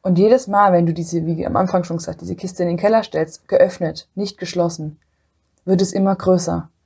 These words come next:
immer größer und immer größer. Und das macht dich auf Dauer einfach nicht glücklich, sondern krank. Ja? Lerne damit umzugehen. Lerne das anzunehmen, was du, was dir widerfährt. Lerne es, lerne vielleicht irgendwas draus,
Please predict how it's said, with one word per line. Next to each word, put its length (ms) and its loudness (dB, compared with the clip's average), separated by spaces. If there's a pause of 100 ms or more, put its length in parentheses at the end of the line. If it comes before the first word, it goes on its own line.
(200)
immer 220 0
größer 540 -2 (160)
und 140 -6
immer 200 4
größer. 540 -2 (920)
Und 40 -6
das 140 0
macht 200 -2
dich 140 -4
auf 80 -6
Dauer 260 4
einfach 320 -4
nicht 220 -10
glücklich, 280 -8
sondern 280 -4
krank. 320 -8 (1080)
Ja? 200 -4 (680)
Lerne 300 2
damit 300 4
umzugehen. 760 -6 (120)
Lerne 280 2
das 280 0 (200)
anzunehmen, 680 2
was 180 -4
du, 300 -4
was 180 -2
dir 160 -6
widerfährt. 640 -6 (220)
Lerne 340 2
es, 360 -4 (420)
lerne 320 2
vielleicht 260 0
irgendwas 440 -2
draus, 420 0